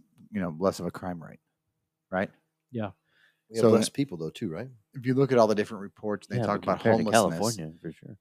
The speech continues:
Speaker 1: Homelessness. So what defines homelessness? In certain states, it defines different things.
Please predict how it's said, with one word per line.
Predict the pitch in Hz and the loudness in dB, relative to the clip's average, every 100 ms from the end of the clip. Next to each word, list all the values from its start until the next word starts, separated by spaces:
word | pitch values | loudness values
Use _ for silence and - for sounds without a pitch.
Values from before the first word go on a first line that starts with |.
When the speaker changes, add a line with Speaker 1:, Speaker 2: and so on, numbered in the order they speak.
| _ _ _ | _ _ _
Speaker 1:
Homelessness. | 131 143 131 107 - 92 90 | 2 2 2 -2 -6 -8 -6
So | 120 | -2
what | 117 117 127 117 | 2 4 4 2
defines | 120 - 117 113 | -4 0 0 0
homelessness? | 107 113 101 - 87 85 - _ _ _ _ _ _ - | -2 -2 -4 -8 -12 -14 -16 _ _ _ _ _ _ -14
In | 117 | -6
certain | - 120 110 | 0 2 2
states, | - 110 104 | 0 0 0
it | 101 82 | -4 -8
defines | 95 - 92 87 | -8 -4 -4 -6
different | 82 80 87 82 | -14 -16 -18 -20
things. | 80 85 | -20 -20